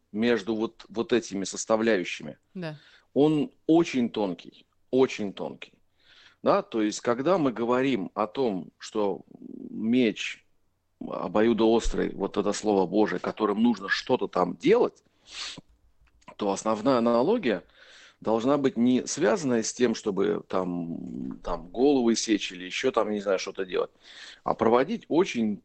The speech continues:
Speaker 1: тонкие, практически нейрохирургические операции. Да,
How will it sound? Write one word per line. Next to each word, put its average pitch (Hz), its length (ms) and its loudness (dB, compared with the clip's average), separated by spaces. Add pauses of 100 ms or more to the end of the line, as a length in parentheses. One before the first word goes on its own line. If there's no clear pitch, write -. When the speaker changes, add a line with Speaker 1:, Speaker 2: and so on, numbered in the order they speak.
Speaker 1:
тонкие, 170 640 -2
практически 120 640 -6
нейрохирургические 110 1200 2
операции. 98 500 0 (1300)
Да, 156 200 2